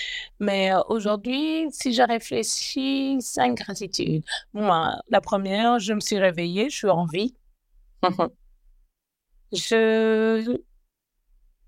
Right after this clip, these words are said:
Speaker 1: je... suis reconnaissante pour ma famille de sang ou ma famille choisie,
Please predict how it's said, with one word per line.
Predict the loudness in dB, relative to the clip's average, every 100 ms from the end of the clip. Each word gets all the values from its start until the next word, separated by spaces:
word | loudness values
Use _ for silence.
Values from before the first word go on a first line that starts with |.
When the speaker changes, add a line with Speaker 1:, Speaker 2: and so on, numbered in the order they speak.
| -20 -8
Speaker 1:
je... | -6
suis | -4 -2
reconnaissante | -2 0 0 0 0 4 4 2
pour | 0
ma | 2 0
famille | 0 -2 -2 -2
de | -4
sang | 0 4 4 4
ou | 0 -2 -2 -6 -8 -2
ma | 2
famille | 2 2 0 -4
choisie, | -2 0 0 -4